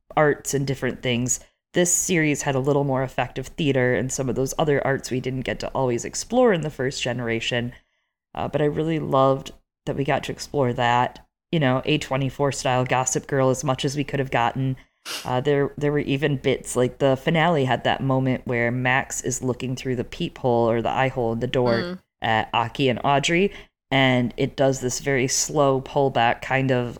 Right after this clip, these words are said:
Speaker 1: like David Fincher in, um, Panic Room with Jodie Foster,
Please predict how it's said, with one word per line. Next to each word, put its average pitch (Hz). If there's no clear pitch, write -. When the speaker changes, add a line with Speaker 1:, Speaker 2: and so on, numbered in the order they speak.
Speaker 1:
like 123
David 123
Fincher 113
in, 117
um, 110
Panic 120
Room 120
with 98
Jodie 95
Foster, 123